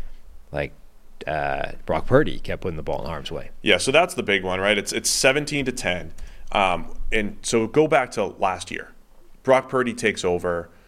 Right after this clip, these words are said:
Speaker 2: and they start cooking, scoring a ton of points. And there was a lot of blowouts, and, you know, it was like, "Hey, Purdy's looking great." They have Christian McCaffrey. And my question was always, how's Purdy gonna handle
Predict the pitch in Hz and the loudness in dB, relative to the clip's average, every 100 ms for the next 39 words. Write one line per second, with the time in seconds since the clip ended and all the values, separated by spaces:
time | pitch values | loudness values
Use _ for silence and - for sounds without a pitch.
0 | - - - - - 87 85 82 110 - | -20 -18 -16 -4 0 2 2 4 2 4
1 | 113 95 - - 101 90 80 - - - | 2 2 -2 -2 -2 -2 -8 -12 -20 -12
2 | - - 113 90 113 113 - 101 98 87 | -6 0 0 0 0 0 2 2 2 0
3 | - - - - - - 101 98 107 156 | -6 -12 -20 -20 -20 -4 0 2 4 4
4 | 117 107 104 98 95 92 - 85 82 80 | 2 2 4 4 2 -2 -4 -8 -8 -12
5 | 80 - - _ - - - 78 - 110 | -16 -20 -20 _ -20 -18 -10 -10 -8 -4
6 | 98 90 82 110 - 117 123 107 101 95 | -2 -2 2 0 2 0 2 0 -2 -2
7 | 101 117 110 - 98 85 - 120 117 104 | 4 4 2 -2 -4 -2 0 0 0 -2
8 | 104 104 101 101 95 92 - - _ - | 2 2 4 -2 -4 -6 -18 -20 _ -2
9 | 113 131 165 - 139 - 110 104 104 98 | 4 6 6 4 0 2 -2 0 2 2
10 | 101 95 90 - - - - 160 - 151 | 4 2 -2 -8 -18 -6 6 6 6 2
11 | 127 117 104 101 101 101 98 98 95 92 | 2 0 -2 0 0 2 2 4 2 -2